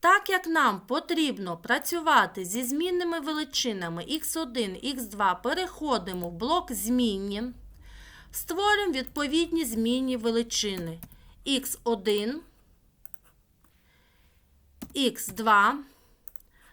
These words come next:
та змінну величину y для обчислення та побудови графіка функції.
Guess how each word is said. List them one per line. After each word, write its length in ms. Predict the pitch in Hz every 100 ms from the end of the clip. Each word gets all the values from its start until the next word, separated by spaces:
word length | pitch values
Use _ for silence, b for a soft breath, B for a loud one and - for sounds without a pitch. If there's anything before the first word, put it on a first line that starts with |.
| b b
та 360 | 392 440 - 233
змінну 520 | 254 320 392 392 392
величину 640 | 226 220 226 - 240 269 277 -
y 500 | 233 202 214 285 - - - _ -
для 340 | 196 262 220 -
обчислення 1040 | 226 - - 262 240 - 294 311 330 339 359 - B B B B B
та 200 | 330 403
побудови 760 | 415 254 202 208 247 277 294 302
графіка 600 | - 208 196 202 233 214
функції. 760 | 214 - 190 - - 165 151